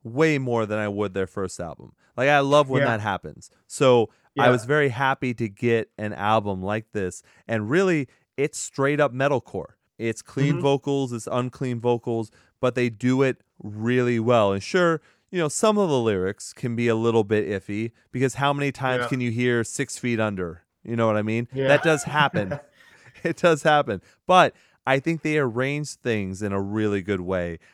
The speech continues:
Speaker 1: I think their production value is really good. I think everything really works in this. And then even for, you know, some played out lyrics like that,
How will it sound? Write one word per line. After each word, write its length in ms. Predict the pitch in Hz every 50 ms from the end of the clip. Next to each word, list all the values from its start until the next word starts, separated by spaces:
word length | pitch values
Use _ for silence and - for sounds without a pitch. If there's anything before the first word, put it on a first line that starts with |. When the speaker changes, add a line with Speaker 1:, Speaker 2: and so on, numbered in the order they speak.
| _ _
Speaker 1:
I 140 | - 110 113
think 200 | 110 139 131 123
their 140 | 127 120 107
production 640 | _ - 113 104 117 131 139 139 - - 110 104 101
value 320 | 98 98 95 92 90 87
is 120 | 85 82 87
really 300 | 90 95 92 90 90 85
good. 380 | 80 95 92 90 87 85 80 _ _ _ _ _
I 120 | - 110 117
think 220 | 123 143 139 127
everything 600 | 131 127 131 135 135 147 139 127 135 127 120 113
really 260 | 107 113 120 117 113 110
works 380 | 101 113 127 131 127 - -
in 100 | 117 104
this. 220 | 98 95 98 95 117
And 120 | 110 113
then 160 | 120 120 113 - - _ _ -
even 300 | 139 156 160 170 160 139
for, 560 | _ 151 147 143 143 139 139 135 135 131 - _ _ _ _ _
you 120 | 127 127
know, 220 | 123 120 113 110
some 220 | 107 - - 117 101
played 340 | - - - 131 131 131 127
out 220 | 123 120 117 107
lyrics 380 | 113 117 117 113 110 107 - -
like 160 | 104 98 _
that, 300 | - 131 131 127 113 -